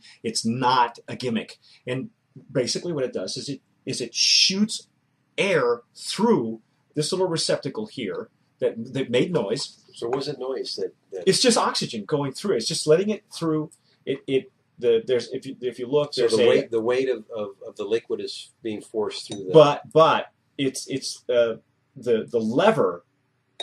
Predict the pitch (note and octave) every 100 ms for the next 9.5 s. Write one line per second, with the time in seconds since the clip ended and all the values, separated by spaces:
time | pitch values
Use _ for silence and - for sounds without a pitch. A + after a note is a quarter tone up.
0 | - - B2 A#2+ A#2 D#3 D#3 C3+ A2+ A2+
1 | - - - - - _ _ A#2 A#2+ A2+
2 | A#2+ A2 A2 - C3 B2+ A2 - _ _
3 | _ _ _ _ - A2 A2 - - _
4 | _ A#2 C3 B2+ - A#2 G#2 D#3 - -
5 | _ _ A2+ C#3 - - A2+ D3 D3 C#3
6 | - F#3 D3+ - _ _ _ _ _ _
7 | _ _ _ _ - _ _ - D3+ F3
8 | F3 C#3+ A2+ - _ _ _ - D#3 D#3
9 | B2+ C3 - C#3 B2